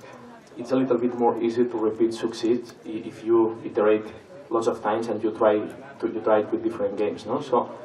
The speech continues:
i-, in a way, we will see where some companies start to consolidate into the market, like King, Supercell, Nordeus, or us,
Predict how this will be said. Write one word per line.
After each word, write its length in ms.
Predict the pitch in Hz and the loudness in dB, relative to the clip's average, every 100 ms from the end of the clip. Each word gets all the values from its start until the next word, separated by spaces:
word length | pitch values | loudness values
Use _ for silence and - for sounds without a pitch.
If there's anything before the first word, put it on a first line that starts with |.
| - - - - - | -18 -20 -20 -18 -14
i-, 220 | - - | -12 -2
in 100 | 127 | 4
a 100 | 127 | 8
way, 220 | 156 123 | 8 6
we 140 | 117 | 2
will 140 | 127 123 | 2 0
see 260 | - 123 | 2 4
where 420 | 107 107 107 101 - | 6 6 6 4 -2
some 260 | - 131 120 | -2 0 6
companies 420 | 131 123 107 104 | 6 6 2 0
start 440 | 110 - 110 127 | -10 0 2 4
to 60 | 117 | 2
consolidate 580 | 110 110 110 107 113 110 | -2 0 2 4 4 2
into 200 | 101 104 | -2 -2
the 100 | 101 | 4
market, 540 | 120 143 - - - | 4 4 2 0 -2
like 460 | 104 98 95 - - | -2 0 -2 -8 -8
King, 240 | 113 107 | -4 -4
Supercell, 680 | 104 104 98 101 110 104 101 | -6 -4 0 0 0 -2 0
Nordeus, 400 | 104 101 107 101 | 0 0 -4 0
or 160 | 110 | 2
us, 140 | 123 | 2